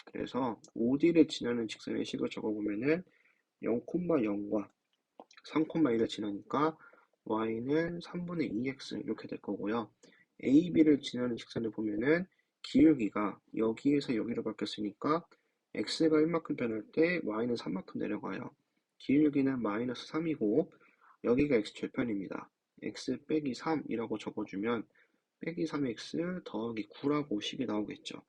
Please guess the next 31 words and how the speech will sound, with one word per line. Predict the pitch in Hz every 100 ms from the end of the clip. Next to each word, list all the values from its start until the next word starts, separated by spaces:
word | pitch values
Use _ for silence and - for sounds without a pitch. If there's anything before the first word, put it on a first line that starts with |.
| _ _ _
그래서 | - 107
얘네들의 | 107 135 151 135 -
교점부터 | - - 156 143 - -
구하면은 | - 110 107 104 139 180 - _ - _ _
P를 | - 214 202
구하는 | - 120 123
게 | 107
되겠어. | 101 107 - 98 123 185
교점 | - 113 160
구합시다. | 127 107 - - 80 - _ - - _ _ -
마이너스 | 110 127 156 156 147
삼 | - 180
엑스 | 165 - 127
더하기 | - 117 117 107
구는 | - - 131 127 107 _ _ _ _ _ -
삼분의 | - 180 180 160
이 | 104 113
엑스, | 120 - - - 113 160 -
그러면 | - 117 113 -
구라는 | - 143 117 101 98 101
게 | 117 101
삼분의, | - 151 143 113 120 104 - _ _ _ _ _ _ _
삼분의 | - 175 180 90 165 117
이 |
더하기 | 120 123 117 113 104
구, | - -
삼분의 | - 156 147 139
구니까 | - 107 107 - 156 156
삼분의 | - 160 160 156 151 147
십일 | 147 185 180
엑스. | - - - -